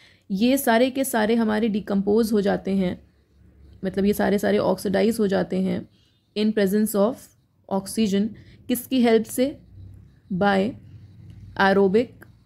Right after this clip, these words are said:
microorganisms। अगर मैं ओएम लिख रही हूँ इसका मतलब ऑर्गेनिक मैटर है, एमओ लिखूँगी तो इसका मतलब माइक्रो ऑर्गेनिजम्स। तो basically एरोबिक बायोलॉजिकल डिकम्पोजिशन में ये होता है कि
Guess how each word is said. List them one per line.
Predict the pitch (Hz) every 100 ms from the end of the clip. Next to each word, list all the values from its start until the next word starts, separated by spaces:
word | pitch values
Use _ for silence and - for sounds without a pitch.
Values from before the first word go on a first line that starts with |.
| _ _ _ _
microorganisms। | 190 185 185 202 233 - 175 170 170 170 175 208 - - - -
अगर | 202 220
मैं | 233 240 -
ओएम | 226 233 226
लिख | 240 247
रही | 240 233
हूँ | 240
इसका | 247 233
मतलब | 214 214 226
ऑर्गेनिक | 208 196 196 214
मैटर | 202 208 214
है, | 240
एमओ | 190 208 -
लिखूँगी | 214 196 196 208
तो | 214
इसका | 196 196
मतलब | 185 185 202
माइक्रो | 180 175
ऑर्गेनिजम्स। | 202 170 170 165 165 175 175 - - -
तो | 240
basically | 214 233 277 269 -
एरोबिक | 214 220 226 226
बायोलॉजिकल | 220 208 202 240
डिकम्पोजिशन | 226 226 196 208 190 202 226
में | 226
ये | 202 220
होता | 220 - 185
है | 185 208
कि | 247 226 233